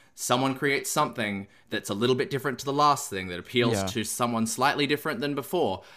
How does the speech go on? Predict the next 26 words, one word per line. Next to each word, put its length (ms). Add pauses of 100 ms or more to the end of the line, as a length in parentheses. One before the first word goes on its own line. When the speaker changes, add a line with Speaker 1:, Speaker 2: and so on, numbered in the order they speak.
(120)
Speaker 1:
and 160
that 100
draws 320
in 120
another 260
group 260
of 80
people, 420 (240)
it's 200
Speaker 2:
Huh. 40
Speaker 1:
just 220
gonna 160
keep 240
happening, 500
and 200
we're 100
just 220
gonna 160
keep 240
expanding. 580 (240)
What 180
I 100
hope 360
doesn't 360
happen, 360
though, 360